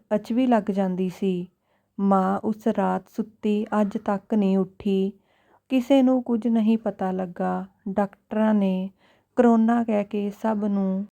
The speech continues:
ਸਾਡੇ ਘਰ ਆਉਣ ਜਾਣ ਤੋਂ ਰੋਕ ਲਿਆ। ਸਾਡੇ ਵੀ ਟੈਸਟ ਕਰਵਾਏ ਗਏ। ਰਿਪੋਰਟ ਵਿੱਚ ਕੁਝ ਨਹੀਂ ਆਇਆ,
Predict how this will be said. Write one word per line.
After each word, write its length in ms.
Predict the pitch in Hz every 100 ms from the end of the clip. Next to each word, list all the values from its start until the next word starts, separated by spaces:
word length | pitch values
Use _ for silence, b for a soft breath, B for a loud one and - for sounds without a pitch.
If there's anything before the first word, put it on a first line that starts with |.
| _ _ -
ਸਾਡੇ 360 | 226 196 233
ਘਰ 220 | 240 233 220
ਆਉਣ 420 | - 208 208 208
ਜਾਣ 340 | 208 196 190
ਤੋਂ 260 | 190 190 190
ਰੋਕ 300 | 196 202 208
ਲਿਆ। 480 | 196 180 180 180 196 _
ਸਾਡੇ 440 | _ 214 196 185 202
ਵੀ 160 | 208
ਟੈਸਟ 380 | 208 202 190 -
ਕਰਵਾਏ 520 | 202 202 196 196 190
ਗਏ। 400 | 190 196 196 202 214 b b b b _
ਰਿਪੋਰਟ 400 | 240 254 254 254
ਵਿੱਚ 260 | 254 240 240
ਕੁਝ 300 | - 254 254
ਨਹੀਂ 340 | 240 208 208
ਆਇਆ, 440 | 196 185 185 185